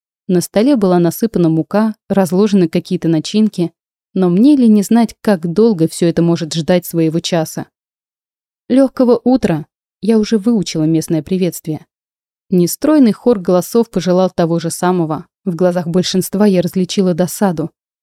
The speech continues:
А вот Итан был явно рад меня видеть. «Присаживайтесь, леди!» Паренек отодвинул мне стул.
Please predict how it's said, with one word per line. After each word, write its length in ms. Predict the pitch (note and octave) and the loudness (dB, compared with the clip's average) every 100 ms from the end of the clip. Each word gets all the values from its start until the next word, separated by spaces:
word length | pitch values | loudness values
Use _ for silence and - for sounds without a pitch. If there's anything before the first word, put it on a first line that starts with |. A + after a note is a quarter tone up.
| _ _ | _ _
А 140 | B3+ C#4 | 0 2
вот 260 | D4 - - | 0 -2 0
Итан 400 | C4 C4+ C4 G#3+ | 0 4 4 4
был 160 | A3 | 4
явно 380 | G3 F#3 G3 A3 | 2 2 4 4
рад 220 | F#3 E3+ | 4 2
меня 220 | G3 F#3 E3 | 2 2 2
видеть. 400 | E3+ D#3+ D#3 - _ _ _ _ _ _ _ _ - | 0 -4 -8 -12 _ _ _ _ _ _ _ _ -2
«Присаживайтесь, 880 | G3 - A3+ A#3 G#3 F3+ - F3+ G#3 | 0 0 0 2 2 0 -4 -4 2
леди!» 440 | A#3 A3 E3+ D3 _ _ _ _ _ | 4 2 0 -10 _ _ _ _ _
Паренек 460 | F#3+ E3+ D#3+ G3+ F3+ | 0 2 2 0 -2
отодвинул 500 | E3+ D#3 D#3 E3 E3 | -4 -2 0 0 0
мне 180 | E3 D#3+ | -2 -6
стул. 340 | - E3+ D3 | -6 -8 -8